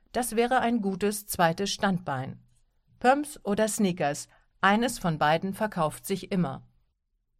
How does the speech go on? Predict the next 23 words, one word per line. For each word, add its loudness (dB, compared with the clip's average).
So 6
brachte 4
ich 2
neunzehnhundertdreiundachtzig 4
Kangaroos 2
nach 2
Deutschland. 4
Mit 2
großem 6
Erfolg. 2
Fünf 6
Jahre 8
später 4
stand 2
die -2
Marke 2
in 0
den 2
U -2
S -4
A 4
zum 0
Verkauf. 2